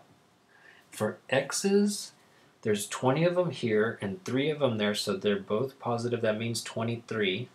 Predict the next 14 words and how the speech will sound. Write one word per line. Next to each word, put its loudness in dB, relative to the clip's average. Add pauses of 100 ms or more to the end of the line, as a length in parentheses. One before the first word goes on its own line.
(160)
x -4
to -10
the -6
twenty-three. -4 (1400)
And 2
then 4
for 0
y's, -4 (480)
there's 2 (180)
y 4
to -2
the 4
negative 0
twenty-four -4